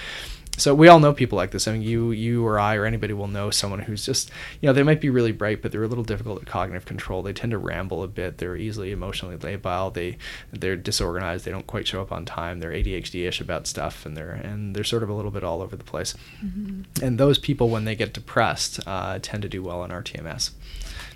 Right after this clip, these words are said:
Speaker 1: Because if you can glue back together their salience network, then they regain the ability to control their thoughts and their emotions, and they'll often dig their way out.
Speaker 2: So, uh, have you started, or do you have any information on the effectiveness of R T M S for patients who have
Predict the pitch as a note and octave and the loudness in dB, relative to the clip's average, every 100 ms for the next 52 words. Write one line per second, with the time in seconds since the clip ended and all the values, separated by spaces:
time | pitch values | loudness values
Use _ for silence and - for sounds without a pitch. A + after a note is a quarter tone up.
0 | - G#2 G#2+ F2+ F#2+ - - G2 G#2 G2+ | -10 -8 -4 -4 -4 -6 -8 -8 -8 -6
1 | A2 G2+ G2 - G2+ F#2 F2+ E2+ - A#2 | -4 -2 -2 -2 -4 -4 -4 -2 -2 -2
2 | F2+ E2 E2 - F2 - E2+ F2 F2+ G2+ | -4 -4 -6 -4 -6 -6 -8 -6 -8 -8
3 | G#2 G2 G#2 G2 F#2 G2 F#2 G2 F#2 - | -6 -6 -6 -6 -6 -6 -6 -6 -6 -8
4 | F#2 G#2+ F#2 F#2 - F#2 F#2+ F2 E2 F2 | -8 -6 -8 -8 -6 -4 -4 -6 -8 -6
5 | G#2 A2 - G#2 G2 G#2 G#2+ B2+ A#2+ A#2+ | -4 -4 -4 -6 -6 -6 -4 -4 -4 -6
6 | A2 G#2 G2 F2+ F#2 F2+ D2+ - - - | -6 -4 -6 -6 -8 -6 -8 -10 -20 -20
7 | - - - G3+ F#3+ F3 F#3+ E3+ F3+ F3+ | -18 -10 -2 0 0 -2 -4 -2 -2 -2
8 | F3+ F3+ F3 - - - F3+ F3+ F3 E3+ | -4 -4 -6 -10 -12 -6 -2 -2 -4 -6
9 | D3 E3+ E3+ E3+ E3 D#3+ F3 F3 - F3+ | -6 -6 -4 -4 -6 -8 -10 -8 -6 -6
10 | D#3+ E3+ F3 F3+ E3 E3 D#3+ E3+ D#3+ D#3 | -6 -6 -6 -6 -6 -8 -8 -8 -10 -8
11 | F3 E3 D#3+ - - F2 F2 F2+ - - | -8 -8 -10 -12 -10 -8 -6 -8 -12 -20
12 | - - - - E3 E3+ - F3 D3 E3 | -20 -16 -8 -4 -4 -4 -4 -6 -4 -4
13 | D#3 D#3 | -4 -8